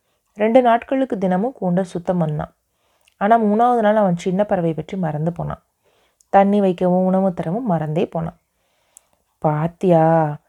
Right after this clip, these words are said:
நான் சொன்னது போலவே நீ அந்த பறவை மறந்துட்ட, அதை பறக்க விடுறது தான் நல்லதுன்னு" அம்மா மறுபடியும் சொன்னாங்க. உடனே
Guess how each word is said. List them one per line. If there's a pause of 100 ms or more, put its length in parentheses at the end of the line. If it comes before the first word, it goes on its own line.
(220)
நான்
சொன்னது
போலவே
நீ
அந்த
பறவை
மறந்துட்ட,
அதை
பறக்க
விடுறது
தான்
நல்லதுன்னு"
அம்மா
மறுபடியும்
சொன்னாங்க. (1700)
உடனே